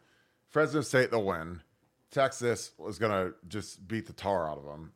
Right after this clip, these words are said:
Um, up there, Quinn Ewers is back. Uh, you know, they're gonna have a whole new offensive line versus a really good Texas defensive line. No chance. Arkansas State, they'll win. S C, kind of a coin flip. Um, I don't know. They got them at home.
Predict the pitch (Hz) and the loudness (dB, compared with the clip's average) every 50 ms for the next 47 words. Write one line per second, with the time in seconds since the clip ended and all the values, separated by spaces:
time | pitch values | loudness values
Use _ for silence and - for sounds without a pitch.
0 | _ _ - 82 85 80 80 76 - _ 95 101 98 - - 98 92 90 90 85 | _ _ -8 -6 -6 -6 -8 -10 -10 _ -8 -8 -6 -4 -4 -2 -2 -2 -4 -6
1 | - - - 104 104 101 98 95 95 98 87 76 80 76 - 98 95 95 92 87 | -8 -6 -6 -6 -4 -2 -2 -2 -2 -2 -4 -6 -10 -6 -2 -2 0 0 0 -4
2 | - - - 90 87 87 73 82 98 98 104 113 120 127 117 98 92 85 82 110 | -6 -8 -8 -6 -6 -6 -6 -6 -6 -4 -2 0 2 2 2 2 -2 -4 -4 -4
3 | 120 123 123 120 117 117 110 - 110 98 - 92 90 95 101 101 92 90 92 87 | -4 -2 0 2 2 2 2 0 -2 -6 -6 -4 -2 -2 -2 -2 -2 -6 -8 -8
4 | 85 85 82 78 80 92 101 101 101 82 92 90 78 - - 101 92 85 - 85 | -8 -10 -10 -6 -4 -2 -2 -2 -2 -2 -4 -6 -6 -8 -6 -6 -6 -6 -6 -12
5 | 80 - - 87 - 90 90 80 - 82 85 87 87 87 87 85 82 - - _ | -14 -14 -14 -12 -10 -10 -10 -10 -10 -8 -6 -6 -4 -4 -6 -8 -10 -14 -20 _
6 | _ _ _ - 92 98 98 95 - 90 85 82 82 82 - - 104 117 117 123 | _ _ _ -4 -2 0 0 0 -2 -6 -8 -8 -8 -10 -6 -2 -2 -2 -2 -2
7 | 113 95 123 110 104 - 110 104 101 - 92 90 87 87 80 80 78 78 80 80 | -4 -2 -2 -2 -2 0 -2 -2 -2 -2 -2 -4 -4 -6 -8 -10 -10 -12 -14 -14
8 | - _ _ _ _ _ _ _ _ _ _ _ - 131 139 - - - 131 139 | -16 _ _ _ _ _ _ _ _ _ _ _ 2 2 2 2 -2 -6 -4 -2
9 | 131 127 127 123 123 113 - - _ _ _ _ _ _ _ - 110 113 113 113 | -2 -2 -2 -2 -2 -4 -6 -10 _ _ _ _ _ _ _ -2 0 0 0 0
10 | 113 110 - 107 113 117 113 110 - 113 117 113 104 - - - - - - - | -2 -2 0 2 2 2 0 -2 2 4 4 4 4 4 0 -4 -4 -4 -12 -12
11 | _ - 92 90 90 87 85 85 85 85 82 80 - - _ _ _ - - - | _ -4 -2 -2 -2 -2 -4 -8 -10 -12 -14 -14 -16 -20 _ _ _ -12 -12 -12
12 | - _ _ _ _ 95 104 104 104 98 95 101 104 107 98 110 107 104 101 82 | -12 _ _ _ _ -4 -2 -2 0 -2 -2 -2 -2 -4 -4 -4 -4 -4 -4 -2
13 | 92 101 101 98 98 98 98 92 85 | -2 0 0 0 -2 -2 -6 -8 -10